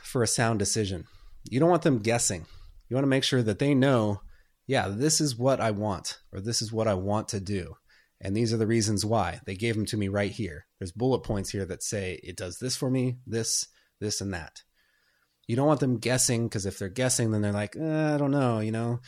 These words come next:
this one looks pretty good, but I saw that other website and that one looked good too." You wanna make sure that you have it in clear English there, or whatever language it is that you, that you code in,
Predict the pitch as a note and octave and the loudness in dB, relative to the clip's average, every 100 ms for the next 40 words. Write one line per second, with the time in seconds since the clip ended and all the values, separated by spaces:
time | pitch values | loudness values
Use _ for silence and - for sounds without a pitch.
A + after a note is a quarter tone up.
0 | - _ E3 F3 D#3+ D#3 D#3 D#3+ B2+ D#3 | -18 _ -4 0 2 2 2 0 2 4
1 | D3+ A#2 G#2+ G2+ - C#3+ C3+ D3+ D3+ G2+ | 4 4 2 2 2 2 4 4 2 2
2 | G2+ F2+ G#2+ A2 G2 C#3+ A2+ A2 G2+ A2 | 0 0 -2 -4 -4 -4 -2 -2 -2 -4
3 | G2+ G#2+ E2+ - _ - - _ _ _ | -4 -6 -6 -10 _ -20 -20 _ _ _
4 | G2 C3 D3+ C#3 C3 C#3+ B2+ A2+ G#2 A#2 | 0 2 4 4 2 2 2 2 0 0
5 | G#2+ A#2+ A2 F#2+ - - - _ _ _ | 0 0 0 -2 -8 -14 -20 _ _ _
6 | _ _ _ _ _ _ - - - - | _ _ _ _ _ _ -20 -20 -20 -18
7 | G#2 G#2+ G#2 - E3 E3 F3+ E3+ C3+ G#2+ | -10 -8 -6 0 2 2 4 4 4 2
8 | - G#2 G2+ B2+ B2 - G2 G2+ A#2 A2+ | 0 -2 0 -2 -6 -4 -4 -2 -2 0
9 | G#2+ A2 A2 A2 G2 G#2 G#2+ G#2 G#2 - | 2 2 2 0 0 0 0 0 -4 -4
10 | G2+ G2 F#2+ _ F2 F2+ F#2 F#2 - - | -4 -6 -8 _ -12 -10 -10 -12 -14 -6
11 | C3 A#2+ F#2 G#2 | -2 0 -2 -4